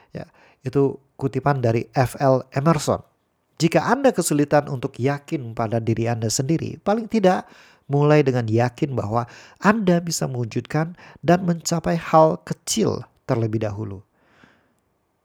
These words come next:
Tahap selanjutnya adalah melihat. Jika Anda tidak melihat hasil akhir, kemana tujuan Anda, maka bagaimana Anda bisa tiba di tujuan Anda? Anda perlu bisa melihat bagaimana cara Anda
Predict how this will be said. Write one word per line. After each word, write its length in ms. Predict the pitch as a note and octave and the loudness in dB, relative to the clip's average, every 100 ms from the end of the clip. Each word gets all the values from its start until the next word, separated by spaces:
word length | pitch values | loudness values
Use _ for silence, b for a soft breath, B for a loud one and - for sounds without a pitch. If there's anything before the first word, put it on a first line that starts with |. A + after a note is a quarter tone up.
| _ _ _ _ | _ _ _ _
Tahap 240 | F#3 A#3 | 4 4
selanjutnya 640 | - E3+ C3+ C3+ C3 A2 G#2 | 4 2 2 -2 -4 -6 -6
adalah 320 | G#2+ A#2 A2 - | -8 -8 -12 -2
melihat. 540 | B2+ B2 A#2 G#2 - _ _ _ _ _ b b b b | 4 6 6 2 -4 _ _ _ _ _ b b b b
Jika 320 | B2+ E3 C#3+ | -2 2 2
Anda 240 | G#3 C4 - | 2 2 2
tidak 240 | - C#3+ C3+ | 4 2 0
melihat 400 | C#3+ D3 C#3+ - | -2 0 -2 -2
hasil 480 | - D#3+ - B2+ - | -8 -6 -4 -4 -2
akhir, 480 | C#3+ - A2 - - | -4 -4 -10 -12 -4
kemana 720 | D#3 D3 A#2+ D#3 A3+ B3 A#2 | -4 -2 -4 -4 -4 -4 -8
tujuan 400 | - G#2 A#2+ A#2 | -8 -6 -2 -2
Anda, 480 | - B2+ B2+ - - - | -2 -8 -6 -10 -12 -6
maka 240 | D3 - | -4 0
bagaimana 480 | F#3+ C3 C3+ D#3+ G3 | 0 2 0 0 0
Anda 80 | E3+ | -2
bisa 240 | E3 E3 | 0 -2
tiba 320 | - A3+ C3 A#2 | 0 0 2 0
di 80 | |
tujuan 480 | A#2+ C3 A#2+ C3+ - | 2 4 6 6 4
Anda? 400 | - F3+ A2 - B B B B | 0 0 0 0 B B B B
Anda 160 | D#3 D#3 | 0 2
perlu 320 | D3+ D3 D#3 B B B - | 4 4 2 B B B -6
bisa 320 | C3+ C3+ C#3+ | -2 4 4
melihat 640 | C3 C3 C3+ C#3+ E3 D#3+ B B - | 4 2 2 4 2 2 B B 2
bagaimana 640 | C3 A#2+ B2+ C#3 G3 F3+ | 2 4 4 4 4 2
cara 400 | A2+ - A#2 A#2+ | 0 0 0 0
Anda 160 | B2 B2 | -2 -4